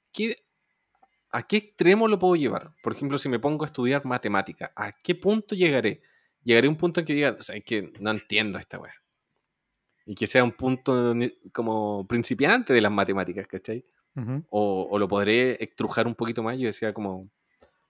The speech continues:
Speaker 1: eso pensaba, si me pongo a estudiar astronomía, ¿hasta qué punto llegaré de entender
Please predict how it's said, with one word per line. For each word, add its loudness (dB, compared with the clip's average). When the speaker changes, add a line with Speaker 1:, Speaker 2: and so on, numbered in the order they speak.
Speaker 1:
eso -6
pensaba, -12
si -10
me -2
pongo 0
a 0
estudiar 4
astronomía, -2
¿hasta -8
qué -6
punto -2
llegaré 0
de -2
entender -4